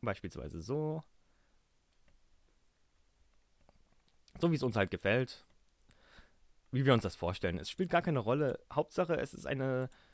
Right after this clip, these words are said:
eher geschwungene, kreative Form und keine langweilige Form. Das ist immer sehr wichtig, dass man versucht, ähm,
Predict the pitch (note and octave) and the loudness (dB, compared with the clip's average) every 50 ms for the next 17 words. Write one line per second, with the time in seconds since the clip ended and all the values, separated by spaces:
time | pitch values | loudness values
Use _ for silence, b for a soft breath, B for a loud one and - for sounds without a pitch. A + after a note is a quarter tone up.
0 | b b b - _ _ _ _ _ _ - A2 A#2+ B2 A#2+ A#2 A#2 A2+ A2 G#2+ | b b b -20 _ _ _ _ _ _ 2 4 4 6 6 6 6 4 4 4
1 | G#2 G2+ F#2 G2 G#2 - - - - - - - D#3 F3+ F#3 F3 D#3+ D3 - - | 2 2 0 -2 -6 -8 -10 -12 -12 -8 -2 2 2 4 4 4 2 0 -2 -2
2 | - G#2+ G2+ - - C#3+ D3 D#3+ D3 - D3+ C#3 C#3 C#3+ C#3+ - - - - - | -2 -4 -2 -2 -4 -4 -4 -4 -4 -2 0 0 0 0 -2 -6 -12 -20 -20 -20
3 | - - _ _ - _ - - b b b b b b b b b b b b | -20 -20 _ _ -20 _ -20 -20 b b b b b b b b b b b b
4 | - _ - A#2+ A#2 A2+ G#2+ - - - - G#2+ G2+ G#2 G#2 F#2 F2 F#2+ G2+ G#2 | -14 _ -2 0 0 0 0 -4 -8 -6 -2 0 0 2 2 2 2 0 2 2
5 | G2 F#2+ F#2+ F#2+ F#2+ F2+ F#2 G2 F#2+ F#2+ F#2+ F#2 F#2+ - - - - F#2+ F#2 F2+ | 2 2 2 2 0 -2 -2 0 0 0 -2 -4 -6 -10 -10 -6 -4 -2 -2 -2
6 | F#2 F#2 G2 - - - - - B2 C3 A#2 G#2+ A2+ G#2 F#2+ F#2 F2 F2+ F2 E2 | -4 -6 -8 -12 -18 -6 -4 -4 -4 -2 -4 -4 -2 -2 -2 0 0 -2 -2 -2
7 | E2+ F2+ - - - F#2+ - - b b b b b b b b b b b _ | -4 -8 -10 -10 -12 -12 -12 -16 b b b b b b b b b b b _
8 | _ _ _ _ - G#2 - A2 G#2 G2+ G2+ G2+ F#2+ - - A2+ G#2 A2+ D3 F3 | _ _ _ _ -4 -2 0 0 2 2 2 0 -2 0 0 0 0 2 2 2
9 | F#3 E3+ - - - - - - - - - - - - - - - B2 B2 B2 | 2 2 0 -6 -12 -12 -14 -16 -18 -20 -20 -20 -20 -18 -6 0 2 2 4 4
10 | A#2+ A#2+ A#2 A#2 A2+ A2 A2 A2 - | 4 2 0 0 -2 -2 -2 -4 -6